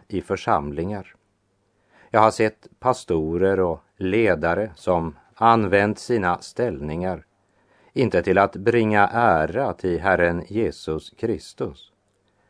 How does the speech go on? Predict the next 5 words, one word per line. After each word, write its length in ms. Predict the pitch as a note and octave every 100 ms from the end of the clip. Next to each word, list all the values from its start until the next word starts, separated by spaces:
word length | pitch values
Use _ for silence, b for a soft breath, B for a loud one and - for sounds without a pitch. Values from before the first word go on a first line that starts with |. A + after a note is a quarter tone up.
| _ _
men 220 | F#2+ F2+
till 240 | F2 A#2+ B2+
att 300 | A2 A2 -
fördärva 880 | _ A#2+ A#2+ F2 E2+ F2+ F#2+ F#2+ G2+
andra 640 | A#2+ A2+ D2+ D2+ F#2 E2